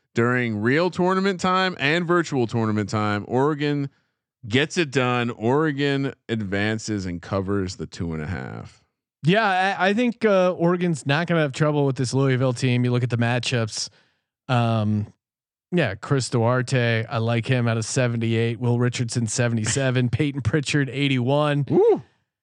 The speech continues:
Speaker 2: Uh, I, I like that. And, and, and Louisville has some talent, but, uh, you throw in home court there, and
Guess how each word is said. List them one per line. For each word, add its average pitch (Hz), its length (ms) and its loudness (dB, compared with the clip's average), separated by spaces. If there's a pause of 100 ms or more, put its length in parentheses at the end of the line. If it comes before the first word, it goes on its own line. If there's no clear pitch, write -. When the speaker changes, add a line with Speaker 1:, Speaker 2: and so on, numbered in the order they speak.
(540)
Speaker 2:
Uh, 196 720 -4
I, 170 180 -2
I 180 120 2
like 196 280 2
that. 113 200 -6
And, 196 180 2
and, 240 300 2
and 226 160 4
Louisville 233 320 4
has 196 220 0
some 185 100 -2
talent, 156 460 0
but, 147 260 2
uh, 147 220 -2 (400)
you 165 100 -2
throw 170 300 2
in 160 80 2
home 151 240 2
court 147 320 0
there, 143 440 2 (240)
and 143 440 0